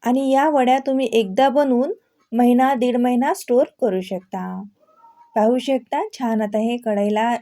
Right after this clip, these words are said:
असं हलकंसं सोडायला लागलेलं आहे. आता आणखी आपण थोड्या वेळासाठी याला शिजवूयात. तर कन्सिस्टन्सी तुम्ही बघून घ्या.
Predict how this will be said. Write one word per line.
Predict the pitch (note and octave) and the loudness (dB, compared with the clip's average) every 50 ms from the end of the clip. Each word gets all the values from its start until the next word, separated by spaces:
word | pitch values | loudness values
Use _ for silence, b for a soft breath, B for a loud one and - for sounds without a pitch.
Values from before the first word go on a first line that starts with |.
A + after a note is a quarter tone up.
| _ - G#3+ | _ -12 -10
असं | G#3 A#3+ A#3 A3 G#3 | -6 -6 -4 -4 -4
हलकंसं | F#3+ G#3+ G#3 G3+ G3+ B3 A#3+ A#3+ A#3+ C#4 C4+ | -4 -4 -4 -4 -2 0 0 2 2 2 0
सोडायला | C4+ - C#4 A#3 A3 A3 G#3+ G#3+ A3 A3 | 2 2 2 4 4 4 4 2 2 2
लागलेलं | A3 G#3+ G#3 G#3 G#3 G#3+ G#3+ A3 A3 A3+ | 2 2 2 0 -2 -4 -4 -2 -2 -2
आहे. | A#3 A3+ A#3 A#3 B3 C#4 F4+ A#4 - _ _ _ _ _ _ _ _ _ _ _ _ _ _ _ _ _ _ - | -2 -2 -4 -4 -6 -8 -8 -10 -10 _ _ _ _ _ _ _ _ _ _ _ _ _ _ _ _ _ _ -16
आता | - G3+ - A#3 A#3 A3+ - - | -10 -4 0 0 0 0 0 -2
आणखी | - G3 G3+ G3+ G3+ B3+ | -4 -4 -4 -4 -4 -4
आपण | A#3+ A#3 A#3+ B3 A3+ A3+ | -4 -2 -2 -4 -4 -2
थोड्या | B3 A3+ A3 G#3+ | -2 0 0 2
वेळासाठी | G#3 A3+ A#3+ A#3+ A#3+ B3 A3+ A#3 A#3 A#3 | 2 0 0 0 -2 -2 -2 -2 -2 -2
याला | A#3+ A#3 A#3+ B3 | 0 0 0 0
शिजवूयात. | A#3+ B3+ A#3+ G#3 G3+ A#3 A#3 A#3+ B3 C4 D#4 G#4+ A4+ _ _ _ _ _ _ _ _ _ _ _ _ _ _ _ _ _ _ _ _ _ _ _ - | 0 0 -2 -2 0 0 0 0 0 -2 -4 -6 -8 _ _ _ _ _ _ _ _ _ _ _ _ _ _ _ _ _ _ _ _ _ _ _ 2
तर | C4 B3+ | 2 4
कन्सिस्टन्सी | C4 C4 A#3+ A#3 A#3 A3+ B3+ C4 B3+ - C4 B3+ C4 B3+ C4+ C4 | 6 8 8 8 6 6 4 2 2 4 4 2 4 4 2 2
तुम्ही | C4 C4 B3+ C4 B3 | 2 4 4 4 6
बघून | A#3+ B3+ A#3+ G#3+ B3 B3+ B3+ B3+ | 6 6 6 8 6 6 6 6
घ्या. | A#3 C#4 D4 | 6 6 6